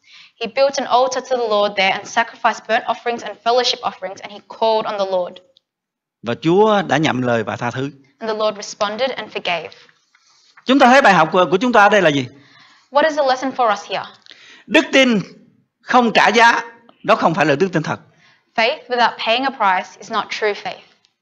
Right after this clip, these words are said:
Speaker 2: Chúng ta nói tin Chúa mà chúng ta còn lo sợ, chúng ta nói rằng, "Ồ, lên đến nhà thờ sẽ, sẽ, sẽ chắc bị nhiễm. Thôi ở nhà,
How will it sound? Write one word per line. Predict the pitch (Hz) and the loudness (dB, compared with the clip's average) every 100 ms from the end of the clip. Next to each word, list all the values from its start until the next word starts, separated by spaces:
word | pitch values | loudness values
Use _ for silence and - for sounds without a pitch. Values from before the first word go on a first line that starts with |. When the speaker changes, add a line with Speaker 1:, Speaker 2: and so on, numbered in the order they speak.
| _ | _
Speaker 2:
Chúng | 233 277 | 0 2
ta | 254 | 4
nói | 247 277 | 4 4
tin | 254 233 | 2 2
Chúa | 254 294 | 4 4
mà | 320 | 4
chúng | 233 247 | 2 2
ta | 233 214 175 - _ _ _ - | 4 4 0 -8 _ _ _ 2
còn | 175 165 165 160 170 | 2 4 2 2 4
lo | 220 214 | 6 6
sợ, | 180 151 175 | 4 4 4
chúng | 226 226 | 2 4
ta | 190 | 4
nói | 190 185 185 226 | 6 2 2 2
rằng, | 185 151 | 2 0
"Ồ, | 156 165 | 0 2
lên | 156 | 2
đến | 160 208 | 2 2
nhà | 147 | 2
thờ | 147 127 120 | 4 2 0
sẽ, | 143 | -2
sẽ, | 156 | -2
sẽ | 147 135 | -2 -2
chắc | 190 | -2
bị | 143 | 0
nhiễm. | 139 135 196 - - _ | 0 0 -2 -10 -20 _
Thôi | 156 156 | 0 2
ở | |
nhà, | 180 143 98 - | 2 2 0 -6